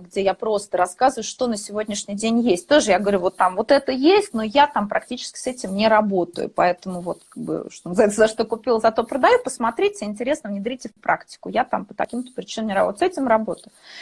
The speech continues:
Поэтому, конечно, когда мы читаем практическим врачам, да даже когда мы читаем не только практическим врачам, а не врачам, потому что сейчас вот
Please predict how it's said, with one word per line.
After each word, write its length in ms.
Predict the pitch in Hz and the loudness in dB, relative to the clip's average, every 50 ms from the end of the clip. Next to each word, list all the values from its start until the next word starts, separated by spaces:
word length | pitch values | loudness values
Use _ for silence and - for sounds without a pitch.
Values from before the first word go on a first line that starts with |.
| - - - | -18 -6 2
Поэтому, 320 | - 247 247 247 254 254 | 2 2 2 2 0 2
конечно, 400 | 247 226 269 294 339 339 - - | 2 2 2 2 0 -2 -2 -2
когда 300 | 254 220 220 220 240 240 | 0 0 0 4 2 2
мы 300 | 240 240 254 254 254 240 | 2 2 0 0 -2 -4
читаем 440 | 247 - 214 - - 220 208 196 202 | -6 -10 -14 -6 -4 -2 -2 -2 -4
практическим 540 | 202 - - - 220 208 - - - - 196 | -6 -8 -8 -8 -12 -10 -10 -14 -12 -10 -4
врачам, 380 | 196 202 202 - 381 349 311 | -2 -2 0 0 -2 -2 0
да 60 | 208 202 | 0 2
даже 240 | 233 302 302 - | 0 0 0 0
когда 300 | - 254 240 226 269 277 | -6 -4 -2 2 2 2
мы 180 | 277 269 262 254 | 2 2 -4 -6
читаем 760 | - - - _ _ - 294 277 269 262 254 247 240 240 247 | -8 -12 -16 _ _ 2 2 2 2 0 -4 -4 -6 -6 -6
не 140 | 262 269 269 | -6 -6 -6
только 320 | 269 - 339 330 311 - | -2 0 0 0 0 -2
практическим 640 | 208 - 214 - - - 180 - - - - 202 196 | -2 -4 -6 -6 -6 -14 -14 -14 -14 -16 -10 -6 0
врачам, 340 | 190 196 214 - - 196 - | 0 0 0 0 -4 -4 -2
а 100 | 202 202 | -2 -2
не 240 | 220 226 269 302 302 | 0 0 0 0 0
врачам, 480 | 254 196 185 180 180 - 196 180 180 | 2 0 -2 -2 -2 -4 -4 -4 -4
потому 280 | - - - 190 202 220 | -4 -4 -4 -2 -2 -4
что 100 | 214 - | -6 -10
сейчас 340 | - - - 240 240 - - | -10 -2 0 0 0 0 -4
вот 140 | 208 208 | -6 -6